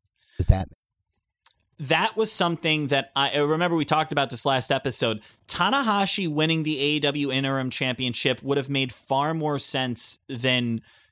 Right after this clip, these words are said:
Speaker 2: Hangman Adam Page winning the
Speaker 1: Fair.
Speaker 2: actual I W G P World Heavyweight Championship, because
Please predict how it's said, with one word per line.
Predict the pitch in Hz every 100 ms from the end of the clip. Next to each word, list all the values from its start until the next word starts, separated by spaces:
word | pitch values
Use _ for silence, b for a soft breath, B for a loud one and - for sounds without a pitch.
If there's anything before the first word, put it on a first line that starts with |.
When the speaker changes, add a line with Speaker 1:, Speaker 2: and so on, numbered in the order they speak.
| _
Speaker 2:
Hangman | - 151 151 143
Adam | 139 135
Page | - 143 135 127 -
winning | 131 135 131 123
the | 143
Speaker 1:
Fair. | 123
Speaker 2:
actual | 95 131 - 139 135 135
I | 131
W | 131 135 120 123
G | 117 127
P | 117 127
World | 117 120 117
Heavyweight | 117 120 117
Championship, | - 117 120 113 127 -
because | - - 180 165 139 -